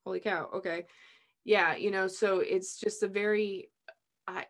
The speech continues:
so sometimes I don't, I don't know. I don't know what it is. And, like, you know, my, uh,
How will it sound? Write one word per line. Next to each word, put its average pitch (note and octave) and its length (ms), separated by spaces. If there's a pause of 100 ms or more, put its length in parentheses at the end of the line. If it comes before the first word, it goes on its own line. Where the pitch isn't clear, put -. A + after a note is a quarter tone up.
so G#3+ 220
sometimes A3 540
I F3+ 120
don't, F3 400 (360)
I E3 100
don't D#3+ 180
know. A#3+ 160
I E3+ 100
don't E3 140
know F#3 120
what F3 120
it E3 100
is. E3 140 (380)
And, F#3 280
like, F3 360 (1040)
you G3 140
know, E3+ 460 (220)
my, F3+ 500
uh, E3 180